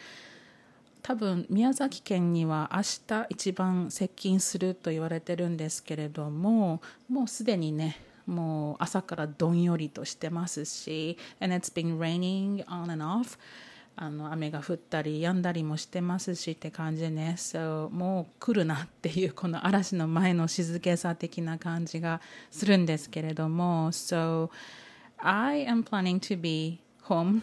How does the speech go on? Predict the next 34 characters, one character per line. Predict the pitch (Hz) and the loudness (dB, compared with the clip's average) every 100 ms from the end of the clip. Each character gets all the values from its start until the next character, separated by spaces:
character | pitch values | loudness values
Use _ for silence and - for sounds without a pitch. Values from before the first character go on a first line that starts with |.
| - | 2
most | 202 185 - | 4 4 4
of | 208 185 | 4 4
the | 214 | 0
time | 214 202 185 190 208 277 - - | 2 0 0 -2 -4 -8 -14 -4
this | 196 196 - | -2 -2 -2
weekend. | 180 175 190 180 180 180 185 | -2 -2 0 2 2 2 0
I'm | 165 | -2
kind | - - 180 | -4 0 2
of | 185 170 | 2 2
on | 170 170 170 - - | 2 2 0 -2 -4
house | 185 180 180 - - | 0 2 2 -2 -2
arrest. | 170 165 156 151 - - - | -2 0 -2 -2 -6 -8 -8
I'm | 180 165 165 | -2 0 0
on | 165 165 | -2 -2
house | - - 175 170 156 | -2 0 0 2 0
arrest | 175 170 165 151 - - | -2 -4 -4 -4 -6 -12
っ | - - | -18 -10
て | 160 | -8
い | |
う | 151 | -6
と、 | - 151 156 - - - - | -6 -6 -6 -10 -18 -16 -8
ま | 160 | -6
あ、 | |
自 | 147 - | -6 -6
宅 | 151 - 160 | -6 -2 0
軟 | 165 175 | 2 2
禁 | 160 156 | 2 0
と | 151 | 0
言 | 151 | 2
い | |
ま | 160 165 | 2 2
す | - | -2
か | - | -2
ね。 | 170 143 | 0 0